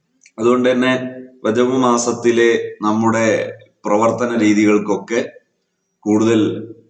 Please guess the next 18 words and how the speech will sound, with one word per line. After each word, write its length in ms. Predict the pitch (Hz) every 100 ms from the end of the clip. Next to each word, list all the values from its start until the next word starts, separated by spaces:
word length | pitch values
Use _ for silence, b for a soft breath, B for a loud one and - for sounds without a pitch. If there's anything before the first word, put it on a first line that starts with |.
| -
ശ്രദ്ധയും 960 | - 101 95 107 110 92 - - - -
കൂടുതൽ 480 | 107 110 110 107
പരിഗണനയും 840 | 110 101 113 117 127 131 135 139 120
ഉണ്ടാകേണ്ട 400 | 98 95 92 98
മാസമാണ്. 540 | 101 87 87 85 57 - _ _ _ _ _ 101
റജബ് 280 | 107 113 117
മാസത്തിൽ 440 | 104 110 101 107
ശ്രദ്ധിക്കേണ്ട 560 | 101 95 104 104 110 117
കാര്യങ്ങൾ, 640 | 104 98 95 95 87 85 _ _ _ _ 104
പരമാവധി 760 | 104 107 110 113 113 113 110
സുന്നത്ത് 560 | - 110 107 123 123 135
നോമ്പുകൾ 580 | 123 107 98 101 101 90
വർദ്ധിപ്പിക്കുക. 720 | 90 - - - - - - _ _ _ _ _ _ -
റജബ് 260 | 104 104 110
മാസത്തില് 760 | 110 104 107 90 104 107 -
എല്ലാ 200 | 95 104
അറബി 380 | 123 120 110 110
മാസങ്ങളിലും 880 | 117 110 110 110 107 104 104 104 104